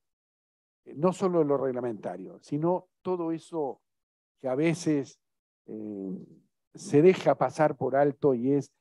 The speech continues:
la esencia de la transmisión, de la preocupación, de que el conocimiento que tiene Juan siempre trata, reitero, de que todos vayamos, eh,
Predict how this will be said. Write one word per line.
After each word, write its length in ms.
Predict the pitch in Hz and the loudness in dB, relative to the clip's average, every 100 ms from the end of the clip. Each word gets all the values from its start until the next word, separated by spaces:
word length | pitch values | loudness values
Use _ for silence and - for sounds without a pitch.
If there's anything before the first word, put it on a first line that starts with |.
| - | -8
la 120 | 123 | -6
esencia 640 | 120 147 151 147 - 123 | -6 -4 -4 -4 -4 -4
de 100 | 123 | -2
la 140 | 127 | -6
transmisión, 760 | - 110 107 117 - 147 165 170 _ _ | -8 -12 -12 -16 -8 -4 -4 -6 _ _
de 80 | 117 | -6
la 140 | 120 | -6
preocupación, 920 | 120 120 113 120 117 107 139 151 165 - _ _ _ | -4 -8 -12 -12 -12 -8 -4 -2 -4 -8 _ _ _
de 120 | 120 | -8
que 100 | 127 | -6
el 120 | 127 | -6
conocimiento 840 | 117 117 117 - 131 156 147 123 107 | -6 -8 -8 -6 -2 0 -2 -4 -8
que 120 | 107 | -10
tiene 300 | 110 139 131 | -10 -8 -8
Juan 400 | 117 131 139 170 _ _ _ _ _ | -8 -8 -8 -10 _ _ _ _ _
siempre 440 | - 139 143 123 120 | -10 -6 -6 -6 -12
trata, 400 | - 139 131 123 | -4 -2 -2 -4
reitero, 760 | 123 120 113 139 139 143 147 _ _ _ _ _ | -2 -4 -2 0 2 0 -6 _ _ _ _ _
de 120 | - | -10
que 160 | 117 123 | -8 -10
todos 600 | - 143 139 143 131 _ _ _ _ _ _ _ 50 - | 0 4 6 4 0 _ _ _ _ _ _ _ -20 -6
vayamos, 840 | 127 117 147 156 151 139 - - _ _ _ _ _ _ _ | -4 0 2 4 4 0 -2 -16 _ _ _ _ _ _ _
eh, 540 | 110 110 107 101 92 | -10 -8 -8 -10 -12